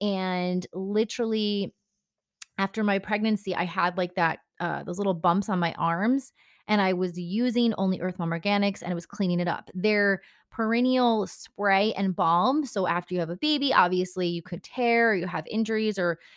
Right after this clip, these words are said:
uh, I say injuries, <laughs> no, I mean, you know, like, if you tear or it's, like, sore. I was using the perennial balm when I had sunburn, instant relief. Like, there are so many ways to use the products,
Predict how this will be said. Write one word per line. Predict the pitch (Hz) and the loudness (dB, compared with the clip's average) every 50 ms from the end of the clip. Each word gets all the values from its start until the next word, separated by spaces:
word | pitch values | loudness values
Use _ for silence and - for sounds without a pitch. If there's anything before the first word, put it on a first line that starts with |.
| - - - - | -20 -18 -8 0
uh, | - 185 175 - - | 2 2 2 2 2
I | 175 180 | -2 -4
say | 165 - 180 | -4 -4 -6
injuries, | - 170 160 - 151 123 151 - - - | -6 -6 -6 -6 -6 -6 -6 -8 -8 -2
<laughs> | - | 2
no, | - 226 226 - | 4 4 4 4
I | - 196 202 | 4 2 4
mean, | 208 214 220 208 190 170 - | 6 6 6 6 6 4 2
you | - 311 | 0 0
know, | 233 156 117 | 2 2 0
like, | 175 185 | -2 -2
if | - | -4
you | 285 175 | -8 -8
tear | - - 190 185 190 190 190 | -4 -2 0 2 2 2 2
or | 175 160 | 0 -2
it's, | 151 - - | -4 -6 -10
like, | - - - | -14 -14 -14
sore. | - - - 226 214 220 214 208 202 196 - - - - - - - _ _ - | -8 -2 0 2 2 4 4 2 2 0 -4 -12 -20 -20 -20 -20 -20 _ _ 6
I | 208 208 214 226 240 | 8 8 8 8 6
was | 254 269 262 220 | 4 2 0 0
using | 226 208 220 233 226 202 214 214 208 190 | 0 0 0 0 0 0 0 0 0 0
the | 170 | -2
perennial | 175 - 208 196 196 196 196 | -4 -2 -2 0 2 2 2
balm | 180 185 180 175 180 | 2 2 2 2 2
when | 175 170 | 0 -2
I | 170 175 | -2 -4
had | 143 160 | -6 -8
sunburn, | - - - 165 156 165 170 202 214 220 240 247 262 269 269 262 247 _ _ _ _ | -8 -6 -4 -4 -2 -2 0 0 0 2 2 0 0 -2 -4 -6 -8 _ _ _ _
instant | - 208 220 202 196 190 - - - 196 156 | 0 2 4 6 4 4 2 0 -2 -2 -2
relief. | 170 185 175 185 170 147 - | -2 -2 -2 -2 -4 -4 -2
Like, | 190 196 185 | -4 -4 -2
there | - 214 220 226 | 0 0 2 4
are | 208 240 247 | 4 4 4
so | 233 - - - - - 220 196 196 208 247 269 277 - | 2 -2 -4 -4 -2 0 0 2 4 4 4 2 2 0
many | - 214 208 208 202 202 208 208 208 202 202 202 202 - | 0 2 2 2 2 2 2 2 2 2 2 0 0 -2
ways | - 190 180 175 175 185 175 170 175 180 185 180 | -4 -6 -4 -2 0 0 0 2 0 0 -2 -4
to | - - - 170 | -8 -12 -12 -8
use | 156 175 220 247 | -4 -2 -2 -2
the | 220 233 | -2 -4
products, | 214 - 196 180 165 160 160 156 - - - - | -2 2 2 4 4 4 0 -2 -4 -8 -12 -14